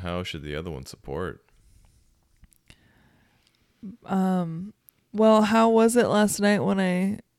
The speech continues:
Speaker 2: was it last night or the night before when we were talking and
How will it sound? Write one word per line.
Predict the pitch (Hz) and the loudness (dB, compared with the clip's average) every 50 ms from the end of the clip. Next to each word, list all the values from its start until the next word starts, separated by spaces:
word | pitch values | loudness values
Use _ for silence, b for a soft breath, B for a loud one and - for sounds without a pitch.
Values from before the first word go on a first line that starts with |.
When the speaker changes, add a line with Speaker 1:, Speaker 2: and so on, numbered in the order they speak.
| _ _ _ _ _ _ _ _ | _ _ _ _ _ _ _ _
Speaker 2:
was | 202 226 247 | -6 -2 -2
it | 262 131 | -2 -2
last | 269 262 269 - | 0 -2 -2 -2
night | 311 294 | -2 0
or | 285 269 | 2 2
the | 233 208 | 2 2
night | 190 190 180 175 | 2 0 0 0
before | 208 208 - 208 202 202 196 185 175 | -2 -2 0 2 2 4 4 4 2
when | 170 180 185 180 180 175 170 165 165 165 175 196 - | 2 2 2 2 2 0 0 -2 -2 -4 -6 -8 -6
we | - - 196 190 | -2 0 0 2
were | 185 185 | 0 0
talking | - - 185 180 180 - 185 170 170 | 0 0 -2 -2 -2 -4 -4 -4 -2
and | 170 165 160 160 - | -2 -2 -4 -6 -6